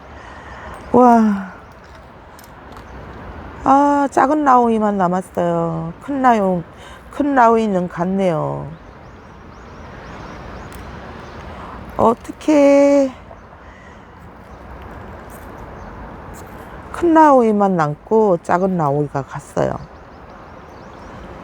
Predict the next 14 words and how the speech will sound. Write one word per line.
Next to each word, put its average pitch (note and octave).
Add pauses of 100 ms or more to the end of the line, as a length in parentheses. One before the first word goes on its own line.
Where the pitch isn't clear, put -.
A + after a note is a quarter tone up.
(280)
이렇게 G3+
지금 G3
무-, F3+ (100)
새카맣게 D#3 (680)
물음병이 G3
와서 C#3+ (1300)
이렇게 D#3+
곰팡이가 D#3+ (120)
핀 A3
것 G#3
같거든요. F3+ (1120)
아, A#3+
정말 G3
속상해요. F#3